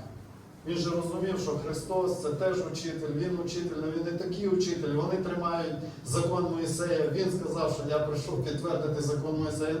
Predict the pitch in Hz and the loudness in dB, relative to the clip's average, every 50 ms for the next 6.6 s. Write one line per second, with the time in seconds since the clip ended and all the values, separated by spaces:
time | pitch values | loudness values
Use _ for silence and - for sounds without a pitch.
0 | 185 185 185 - - 185 175 - - - 160 - - - 180 180 175 180 - 127 | 0 -2 -2 -2 -2 -2 -2 -2 -2 -4 -6 -6 -6 -8 -8 -8 -8 -8 -8 -8
1 | - - - - - - - - - - - - - - - - - - - - | -8 -8 -10 -10 -10 -12 -12 -14 -16 -16 -16 -16 -16 -16 -14 -14 -14 -12 -14 -14
2 | - - 117 - 147 147 - - - 151 - - - - - 151 151 156 151 147 | -10 -4 2 4 4 4 4 4 2 0 -2 -4 -4 -4 -2 -2 0 2 2 2
3 | 139 - 160 156 139 139 - - 147 147 143 143 135 131 131 131 123 - - - | 2 0 -2 -2 -2 -2 -4 -2 -2 0 2 2 2 4 2 2 0 0 -2 -4
4 | 131 131 135 127 - 139 135 - 151 147 143 139 135 127 127 135 143 147 143 131 | -2 -2 -2 -2 -2 -2 -2 -2 -2 0 0 0 0 2 2 2 2 2 2 0
5 | 127 - - 127 127 127 127 131 135 147 - - - - - 104 - - - - | 0 0 0 0 2 2 4 2 2 2 -2 -2 -4 -4 -4 -4 -4 -4 -6 -6
6 | - - - - - 202 208 220 208 202 190 | -8 -6 -4 -4 -4 -2 -2 0 0 0 0